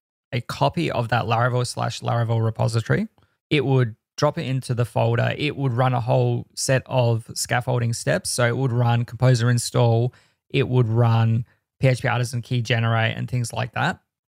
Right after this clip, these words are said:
And it would get you a fresh copy of the application. Laravel framework is the, I guess, the monorepo of all of the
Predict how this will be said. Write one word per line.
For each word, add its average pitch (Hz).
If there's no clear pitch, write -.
And 143
it 131
would 131
get 120
you 127
a 120
fresh 123
copy 127
of 123
the 123
application. 117
Laravel 175
framework -
is 123
the, 120
I 143
guess, 131
the 135
monorepo 123
of 123
all 131
of 120
the 120